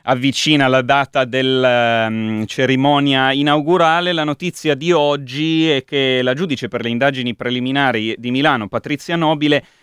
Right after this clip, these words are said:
ha sollevato la questione di legittimità costituzionale alla Consulta a proposito di quel decreto con cui il governo Meloni nell'estate dell'anno scorso, nel duemilaventiquattro, aveva definito un ente di diritto privato, Fondazione Milano Cortina.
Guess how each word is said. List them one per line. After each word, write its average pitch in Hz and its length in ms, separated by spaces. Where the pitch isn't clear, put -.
ha 165 220
sollevato 165 920
la 143 140
questione 143 680
di 143 320
legittimità 135 680
costituzionale 143 1160
alla 147 360
Consulta 160 1040
a 175 120
proposito 160 600
di 135 100
quel 147 240
decreto 139 680
con 131 220
cui 143 380
il 165 140
governo 156 420
Meloni 139 600
nell'estate 123 560
dell'anno 123 340
scorso, 143 400
nel 110 140
duemilaventiquattro, 139 840
aveva 160 180
definito 156 440
un 147 80
ente 156 240
di 135 120
diritto 139 540
privato, 135 680
Fondazione 123 600
Milano 127 360
Cortina. 120 680